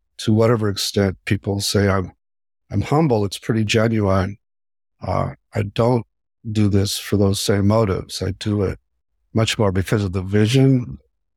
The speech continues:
possibility of what I F S can do to the world. Um, and, and I think, you know, we were talking earlier about,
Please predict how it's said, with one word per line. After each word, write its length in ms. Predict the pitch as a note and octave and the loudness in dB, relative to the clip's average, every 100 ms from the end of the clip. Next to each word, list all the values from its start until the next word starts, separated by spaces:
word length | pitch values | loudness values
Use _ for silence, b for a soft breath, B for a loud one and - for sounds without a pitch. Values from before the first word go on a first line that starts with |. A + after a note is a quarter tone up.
| _ | _
possibility 680 | - G#2+ G#2 - G#2+ G#2+ A2+ | -4 -2 -2 -4 -2 2 0
of 160 | G2 G2 | 0 0
what 120 | G2 | 0
I 140 | G2 | 0
F 140 | G2 G2+ | 0 -2
S 160 | F#2+ | -2
can 180 | - F#2+ | -2 -2
do 360 | G2 G2+ A#2 A2+ - - | 2 2 2 -4 -12 -4
to 100 | A2 | 0
the 100 | A#2 | 2
world. 320 | A#2+ B2+ B2 _ _ _ _ _ _ _ - | 4 2 2 _ _ _ _ _ _ _ -4
Um, 440 | G#2 G2+ F#2+ F#2+ - _ _ _ _ _ | 0 2 2 -2 -6 _ _ _ _ _
and, 420 | A#2 G2+ G2+ G2 - _ _ _ _ _ _ _ _ - | -2 0 0 -2 -6 _ _ _ _ _ _ _ _ -8
and 140 | A#2 | -4
I 100 | G#2+ | -4
think, 340 | - D#3 C3+ - _ _ _ _ _ - | -2 0 0 -4 _ _ _ _ _ -6
you 60 | B2+ | 0
know, 120 | A2 | 2
we 140 | A#2 | 4
were 140 | A2+ A#2 | 4 2
talking 420 | - A2 - G#2+ | 2 -2 0 0
earlier 400 | A#2 A#2+ G#2 F#2+ | 2 4 2 0
about, 460 | F#2 F#2+ F#2+ F#2+ | 0 0 2 0